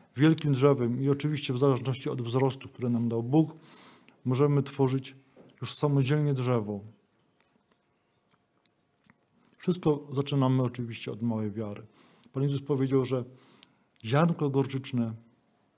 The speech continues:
jest też przyrównane do naszej wiary. I taka wiara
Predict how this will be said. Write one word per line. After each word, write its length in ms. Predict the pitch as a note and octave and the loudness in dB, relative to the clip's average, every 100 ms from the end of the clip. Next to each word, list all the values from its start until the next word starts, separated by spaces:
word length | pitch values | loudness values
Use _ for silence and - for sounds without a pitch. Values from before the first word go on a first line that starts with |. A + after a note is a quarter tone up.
| _ | _
jest 120 | C3+ - | -6 -4
też 160 | C#3 | -6
przyrównane 540 | - - C#3+ C#3 C#3 C#3+ | -6 -4 0 2 4 4
do 100 | C#3+ | 2
naszej 260 | B2 D#3 | 0 -4
wiary. 420 | D#3+ G3+ F#3 B2+ - _ - - | -2 -2 -2 -4 -10 _ -20 -16
I 40 | |
taka 280 | A2 - A#2 | -10 -4 -2
wiara 460 | A#2+ C#3+ C#3 A2+ | 2 4 4 0